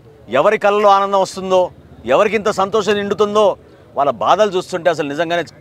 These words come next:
కదిలేస్తుంది మమ్మల్ని. జనసేన పార్టీ నిజాయితీగా మమ్మల్ని మీరు నాలుగు ప్రాంతాలు తిప్పారు మేము సభ జరుపుకుంటామంటే, ఐదో ప్రాంతం ఇప్పటం గ్రామస్తులు నిలిచి మాకు ధైర్యం ఇచ్చి, వాళ్ళు భూములు ఇచ్చి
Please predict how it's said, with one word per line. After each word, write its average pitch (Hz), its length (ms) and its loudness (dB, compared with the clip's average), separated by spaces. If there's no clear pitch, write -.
కదిలేస్తుంది 170 460 -2
మమ్మల్ని. 117 300 -4
జనసేన 196 420 0
పార్టీ 180 340 0
నిజాయితీగా 170 680 0
మమ్మల్ని 240 360 2
మీరు 233 200 2
నాలుగు 214 320 2
ప్రాంతాలు 247 400 2
తిప్పారు 226 300 -2
మేము 214 120 -4
సభ 196 160 2
జరుపుకుంటామంటే, 170 720 0
ఐదో 269 300 4
ప్రాంతం 240 480 0
ఇప్పటం 247 440 0
గ్రామస్తులు 233 460 2
నిలిచి 214 460 -2
మాకు 185 320 0
ధైర్యం 208 340 0
ఇచ్చి, 208 240 -4
వాళ్ళు 190 320 2
భూములు 196 300 0
ఇచ్చి 180 380 -2